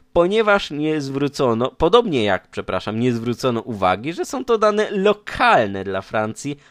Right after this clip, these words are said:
a nie ogólnoświatowe. I tutaj mamy następne. Dzieci mają wrodzoną odporność. Uwaga, uwaga.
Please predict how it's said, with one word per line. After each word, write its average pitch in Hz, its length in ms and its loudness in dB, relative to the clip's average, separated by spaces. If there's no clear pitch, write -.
a - 120 -4
nie 226 220 -2
ogólnoświatowe. 92 1040 -6
I 98 100 -14
tutaj 117 220 -2
mamy 107 240 0
następne. 123 580 -4
Dzieci 120 440 -4
mają 135 240 2
wrodzoną 110 500 0
odporność. 107 880 0
Uwaga, 107 360 2
uwaga. 127 440 4